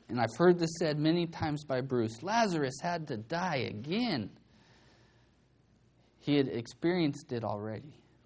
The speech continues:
Yet that promised hope of resurrection that we read within the Torah and the prophets, that they clung to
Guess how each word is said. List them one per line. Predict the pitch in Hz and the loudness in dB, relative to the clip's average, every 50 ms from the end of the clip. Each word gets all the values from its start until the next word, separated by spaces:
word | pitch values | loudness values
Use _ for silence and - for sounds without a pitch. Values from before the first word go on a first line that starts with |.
| _ _ _ _ _ _ _ _ _ _ _ _ _ _ - - _ - | _ _ _ _ _ _ _ _ _ _ _ _ _ _ -20 -20 _ 0
Yet | 147 143 151 135 - - | 4 6 6 6 4 4
that | 151 135 135 135 - | 2 2 2 2 -2
promised | - - 156 160 170 180 185 175 180 180 - | -4 0 4 4 4 4 4 2 -2 -4 -4
hope | - 175 175 165 160 156 | 0 2 2 2 2 0
of | 151 135 135 | -2 0 2
resurrection | 131 131 135 143 147 147 139 131 135 135 135 135 - - 107 104 104 - - - - - - - | 4 4 4 4 2 0 0 2 2 0 0 -2 -8 -10 -8 -8 -10 -10 -14 -18 -20 -20 -4 2
that | - 147 143 143 | 4 4 4 6
we | 147 147 143 | 6 6 6
read | 135 143 147 151 160 160 | 6 6 6 6 6 6
within | 160 143 139 139 139 151 147 147 139 | 4 4 2 2 2 0 0 2 2
the | 135 131 | 0 0
Torah | 135 - - 143 143 143 139 123 117 110 - - - | -2 -4 -4 -2 0 2 2 2 0 -2 -4 -6 -6
and | 120 123 113 | -6 -4 -4
the | 110 | -6
prophets, | 113 - - 139 139 135 135 - - - - - - - - - _ _ _ - - - - _ - | -6 -6 -4 -4 -4 -4 -4 -8 -14 -16 -16 -16 -20 -20 -20 -20 _ _ _ -20 -20 -20 -20 _ -2
that | 123 135 139 | -2 0 2
they | 151 139 135 | 2 0 0
clung | 135 - - 165 165 180 180 180 175 - - | 0 0 2 4 6 6 6 4 0 0 0
to | 147 127 | 0 0